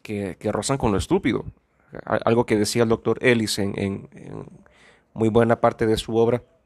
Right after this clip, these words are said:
que el ser humano tiende a la estupidez en lo que concierne a autosabotear sus objetivos.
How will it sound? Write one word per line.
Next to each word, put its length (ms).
que 80
el 60
ser 160
humano 300
tiende 260
a 20
la 80
estupidez 560
en 180
lo 60
que 120
concierne 540
a 40
autosabotear 640
sus 160
objetivos. 560